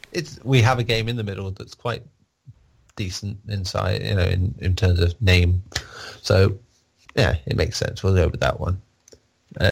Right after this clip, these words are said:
and even then, I, I have, <laughs> I might know something about this game. So, <laughs> but, um,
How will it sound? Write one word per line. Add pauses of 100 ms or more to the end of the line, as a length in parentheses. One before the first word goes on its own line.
(120)
and
even
then,
I, (120)
I
have, (520)
<laughs>
I
might
know
something
about
this
game. (220)
So, (580)
<laughs>
but,
um,